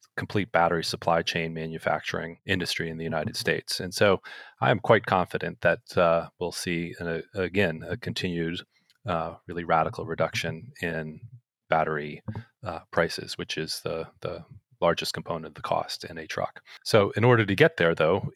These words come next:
you need two things. One is you need some incentives in order to help close that cost gap, to stimulate demand, to grow scale and bring down costs. And then two, you need a long-term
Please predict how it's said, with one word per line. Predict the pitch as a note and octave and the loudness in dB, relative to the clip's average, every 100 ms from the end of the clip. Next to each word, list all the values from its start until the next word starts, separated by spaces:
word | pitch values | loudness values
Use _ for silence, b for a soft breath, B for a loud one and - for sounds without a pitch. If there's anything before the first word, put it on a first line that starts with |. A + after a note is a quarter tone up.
| - | -10
you | - F#2 | -4 -2
need | F2+ - | -2 -2
two | F#2+ | -2
things. | - E2+ F2 | 0 -2 -2
One | - B2+ | 4 4
is | D3+ A#2 | 4 0
you | |
need | F#2+ G2+ | -2 -2
some | - F2+ | -2 -2
incentives | E2+ E2+ E2 - F2+ - | 0 0 2 0 0 -4
in | F2 | -2
order | E2+ E2 E2 | -2 -2 -4
to | |
help | - F2+ | -2 -4
close | - F2+ F2 | -2 -4 -2
that | - D#2+ | -2 -2
cost | - E2+ - | 2 2 2
gap, | - D#2 A2+ - - - | 0 0 0 -6 -12 -10
to | F2 E2 | -6 -6
stimulate | - - F2+ E2+ D#2+ | -4 -4 0 -2 -2
demand, | D#2+ D#2+ D#2 F2+ A2+ | -6 -6 -6 -6 -6
to | E2+ E2 B B B B _ | -8 -8 B B B B _
grow | - F2 E2 | 2 2 2
scale | - - D#2+ F#2 B2+ | 0 0 2 4 2
and | D#2+ - - - | -2 -10 -12 -6
bring | E2 | -4
down | E2+ D#2+ | -2 -2
costs. | - D#2 F#2+ C3+ - - B B B B B | -2 0 0 -2 -8 -10 B B B B B
And | G#2 | 0
then | G2+ F#2+ | 2 4
two, | - B2+ A#2+ - _ - | 8 8 8 2 _ -6
you | A#2 G#2+ | 0 2
need | G#2+ A2 G#2+ G#2+ - | 4 4 4 0 0
a | G2 F#2+ F#2 - | 2 2 0 -6
long-term | B2+ G2 F#2 F2+ - F2+ F2 E2+ - | -4 2 2 2 0 0 0 -2 -8